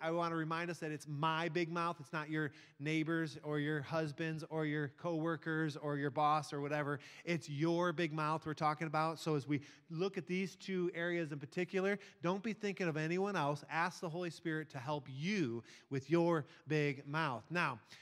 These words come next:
some people will look at these two things that we're about to reveal, and it's almost like they treat 'em like hmm, these are like spiritual gifts. Like, these are things that the Lord just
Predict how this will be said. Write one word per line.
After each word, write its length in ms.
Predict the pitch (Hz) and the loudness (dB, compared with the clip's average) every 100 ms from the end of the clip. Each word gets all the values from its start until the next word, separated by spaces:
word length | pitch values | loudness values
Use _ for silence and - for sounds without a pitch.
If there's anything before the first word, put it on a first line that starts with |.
| - - | -20 -14
some 280 | 143 214 233 | -4 0 0
people 460 | 220 180 160 156 160 | 0 -2 -2 -4 0
will 300 | 156 156 - - | 2 2 -2 -4
look 280 | 156 190 190 | 0 0 0
at 100 | 156 | -2
these 200 | 151 147 | -2 -2
two 180 | - 170 | -4 -4
things 300 | 160 139 131 | -2 -2 -2
that 80 | |
we're 80 | 135 | -2
about 280 | 131 131 135 | 0 0 0
to 60 | 156 | -2
reveal, 540 | 156 135 131 117 110 - _ _ _ _ _ | -2 0 -2 -2 -6 -12 _ _ _ _ _
and 120 | 170 165 | -6 -4
it's 160 | 151 | -4
almost 500 | 202 220 277 277 196 | 0 2 2 0 -4
like 120 | 180 | -6
they 120 | 160 165 | -4 -6
treat 300 | - 202 175 | -4 -4 -2
'em 220 | 156 147 | -2 -2
like 220 | 147 143 - - 151 | -4 -6 -10 -20 -12
hmm, 180 | 226 170 110 - - | -6 -6 -6 -12 -10
these 200 | 170 214 | -6 -4
are 100 | 185 | -2
like 200 | 160 147 | -2 -4
spiritual 540 | - - 180 160 131 123 | -8 -8 -6 -6 -8 -6
gifts. 480 | 127 123 - - - - - - | -4 -4 -6 -12 -14 -18 -10 -6
Like, 140 | 147 | -4
these 160 | 214 208 | -2 -2
are 60 | |
things 440 | 170 185 185 180 139 | -2 -2 -2 -2 -4
that 220 | 156 127 151 151 | -4 -4 -8 -12
the 120 | 175 | -6
Lord 280 | 175 190 175 | -4 -4 -6
just 160 | 143 | -8